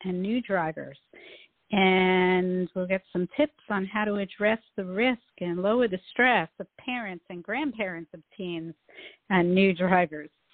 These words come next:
And along the way, I'll discuss some subtle or more hidden hurdles for following our passion, um, and also some tips for overcoming them. And throughout this evening's program,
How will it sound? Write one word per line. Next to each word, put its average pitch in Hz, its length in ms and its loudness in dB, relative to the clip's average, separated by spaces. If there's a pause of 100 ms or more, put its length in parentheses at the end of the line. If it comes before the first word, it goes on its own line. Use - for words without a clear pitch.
(320)
And 226 100 0
along 285 300 0
the 330 80 -6
way, 247 420 -4
I'll 226 140 -6
discuss 226 440 -10 (160)
some 190 200 -8 (120)
subtle 226 520 0
or 190 320 -4
more 208 400 0 (100)
hidden 214 320 0 (100)
hurdles 180 420 -8 (100)
for 165 180 -2
following 180 480 4
our 165 160 6 (100)
passion, 196 540 -2 (640)
um, 175 640 2
and 196 560 2
also 226 400 -4 (160)
some 180 420 -4 (140)
tips - 180 -2 (120)
for - 120 -4
overcoming 165 640 -2
them. 147 240 -2 (460)
And 262 100 4
throughout 294 320 0
this 339 200 -8
evening's 277 360 -8
program, 160 560 -10